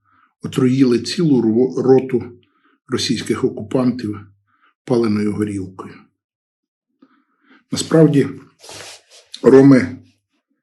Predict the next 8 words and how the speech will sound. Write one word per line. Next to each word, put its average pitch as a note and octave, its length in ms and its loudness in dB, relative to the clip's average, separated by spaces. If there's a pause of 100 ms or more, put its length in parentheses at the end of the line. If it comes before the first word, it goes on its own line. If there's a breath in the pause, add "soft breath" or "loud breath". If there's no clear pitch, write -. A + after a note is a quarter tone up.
(300)
і C3+ 100 -2
війна — C3 560 4
це B2 220 0
окрема A2+ 520 -2
тема. F2+ 500 -6 (1300 soft breath)
Роми C#3+ 420 4
і B2+ 60 0
нацизм — A2+ 640 4